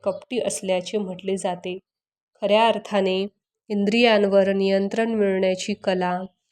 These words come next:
अवगत करता आली पाहिजे. इंद्रियांवर नियंत्रण म्हणजे अपेक्षा, आशा, इच्छा, आसक्ती याच्यावर नियंत्रण मिळवणे होय.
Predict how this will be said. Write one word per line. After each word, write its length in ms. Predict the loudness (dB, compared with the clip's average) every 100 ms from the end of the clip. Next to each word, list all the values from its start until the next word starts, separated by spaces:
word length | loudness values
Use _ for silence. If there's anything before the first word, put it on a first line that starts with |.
| _ -4
अवगत 400 | -2 2 2 4
करता 460 | 4 4 2 0 0
आली 340 | -2 -2 -4
पाहिजे. 640 | -6 -8 -6 -4 -2 -4 -6 -12 _ _ _ _ _ _
इंद्रियांवर 760 | -4 0 2 4 4 4 0 2
नियंत्रण 520 | 2 2 0 -2 -2
म्हणजे 600 | -4 -4 -4 -4 -4 -4 -8 _ _
अपेक्षा, 600 | -10 -4 -2 -2 -4 -2
आशा, 760 | -2 -2 -2 -2 -2 -2 -2 -2
इच्छा, 720 | -4 -8 _ -10 -4 -2 -4 -8 _ _ _
आसक्ती 1000 | -4 -4 0 -2 -2 -6 -4 -4 -6 -6
याच्यावर 560 | -4 -2 0 2 2 0
नियंत्रण 680 | 0 0 -2 -2 -2 0 -4
मिळवणे 400 | -4 -4 -4 -6
होय. 320 | -6 -8